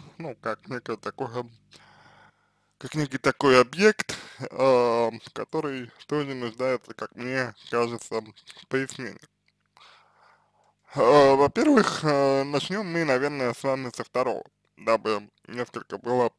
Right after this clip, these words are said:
понятно. Понимаете, а,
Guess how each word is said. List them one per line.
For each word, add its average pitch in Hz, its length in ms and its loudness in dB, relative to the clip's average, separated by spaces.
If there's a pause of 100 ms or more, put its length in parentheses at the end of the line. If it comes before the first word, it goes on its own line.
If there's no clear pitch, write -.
понятно. 131 440 -2 (1300)
Понимаете, 202 480 2
а, 139 840 6